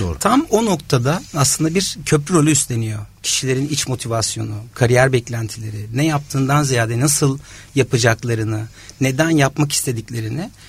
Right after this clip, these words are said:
Speaker 2: belirlemek, bu konu üzerine kafa yormak, e, kesinlikle kişinin iç motivasyonuyla alakalı olmalı.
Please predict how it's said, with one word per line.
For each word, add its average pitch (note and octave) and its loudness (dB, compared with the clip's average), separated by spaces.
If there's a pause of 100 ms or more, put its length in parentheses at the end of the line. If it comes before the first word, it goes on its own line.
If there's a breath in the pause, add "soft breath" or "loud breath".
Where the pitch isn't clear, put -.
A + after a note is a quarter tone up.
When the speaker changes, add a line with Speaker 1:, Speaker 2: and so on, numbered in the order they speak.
(180 loud breath)
Speaker 2:
belirlemek, D3 0
bu F3 -2
konu D#3+ 2
üzerine A2+ 0
kafa C#3+ -2
yormak, D3+ 0 (420 loud breath)
e, A#2 -8
kesinlikle F3 0
kişinin - -2
iç G3+ 0
motivasyonuyla D#3+ 4
alakalı A2+ -2
olmalı. G#2 -8